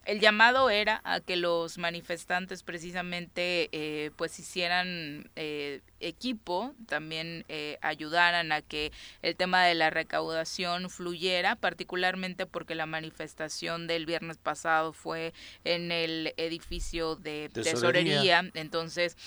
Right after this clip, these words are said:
Speaker 1: pues esto no, no ayuda, ¿no? A que la liquidez necesaria para el pago de las prestaciones laborales y por supuesto del,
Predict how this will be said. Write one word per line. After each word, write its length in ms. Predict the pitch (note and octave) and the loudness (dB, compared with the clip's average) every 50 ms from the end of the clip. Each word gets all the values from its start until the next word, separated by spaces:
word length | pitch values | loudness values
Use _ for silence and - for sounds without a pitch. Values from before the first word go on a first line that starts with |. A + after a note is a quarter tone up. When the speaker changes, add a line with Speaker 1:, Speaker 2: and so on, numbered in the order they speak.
| - - - - _ | -16 -18 -18 -6 _
Speaker 1:
pues 160 | - C4 G#3+ | 2 2 2
esto 320 | A3 G3+ - - G#3 G3 | 2 0 -2 -2 -2 -2
no, 480 | F#3+ F#3+ F#3 F3 F3 E3+ E3+ E3+ E3 - - | -2 -2 -2 0 0 0 0 -2 -2 -4 -4
no 120 | F3+ F#3 | -2 0
ayuda, 460 | F3+ F3 D#3+ F3 E3+ E3 D#3+ D3+ D3 | 0 0 2 0 -2 0 2 2 2
¿no? 200 | D3+ D#3+ F3 G3 | 2 0 -2 0
A 120 | G3+ E3+ D#3+ | 0 0 0
que 140 | - D3+ D3+ | -2 -4 -4
la 120 | D3+ D3 | -4 -4
liquidez 800 | D3+ D3+ C#3+ - - D3+ D3+ D3 D3+ D#3 D#3 D3+ - - - - | -6 -6 -10 -10 -8 -8 -6 -4 -4 -4 -6 -6 -8 -10 -10 -10
necesaria 880 | D#3+ E3+ E3 D#3 - - D3 - - E3 E3 E3+ E3 D#3+ D#3+ D3+ D3 D3 | -8 -8 -8 -8 -8 -8 -8 -4 2 4 6 6 6 4 2 0 -2 -2
para 240 | - - D3+ D3 D3+ | -2 0 -2 0 -2
el 120 | D3 D3+ | -4 -2
pago 260 | - D#3+ D#3 D#3 D#3+ | 0 0 2 2 2
de 120 | D#3+ D#3 D3 | 0 0 0
las 180 | C#3+ C#3 - | -2 -4 -4
prestaciones 640 | - D3 D3 - - D3+ D3 - D#3+ D#3 D#3+ D#3+ D#3+ | -6 -8 -8 -8 -10 -10 -10 -8 -8 -8 -10 -10 -6
laborales 640 | E3 D3+ D3 C#3+ C#3+ D3 D#3 D#3 D3+ D#3 D3+ D3+ - | -4 -4 -4 -2 -2 0 2 2 0 0 -4 -10 -12
y 40 | D#3 | -14
por 200 | - - D#3+ - | -14 -14 -14 -14
supuesto 580 | - D#3 D3 _ - D#3 D3+ - - D#3+ D#3 | -14 -16 -14 _ -6 -6 -6 -6 -4 -4 -4
del, 240 | D3+ C#3+ C3+ B2+ - | -2 -2 -4 -6 -8